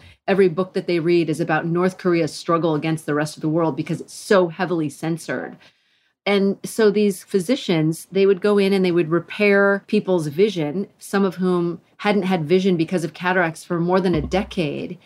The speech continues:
And cataracts are particularly, you know, when you are in a third world,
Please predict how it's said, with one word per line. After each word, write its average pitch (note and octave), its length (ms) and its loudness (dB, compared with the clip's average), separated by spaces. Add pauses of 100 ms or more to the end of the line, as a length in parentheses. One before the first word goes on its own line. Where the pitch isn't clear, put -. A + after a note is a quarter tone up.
(440)
And F#3 560 2
cataracts A#3+ 460 0
are F#3 80 2
particularly, F3+ 1120 2 (280)
you F#3 140 0
know, D#3+ 100 0
when F3 220 -2
you G#3 320 2
are F3 120 2
in E3+ 100 0
a D#3 80 0
third F#3+ 360 2
world, E3 540 2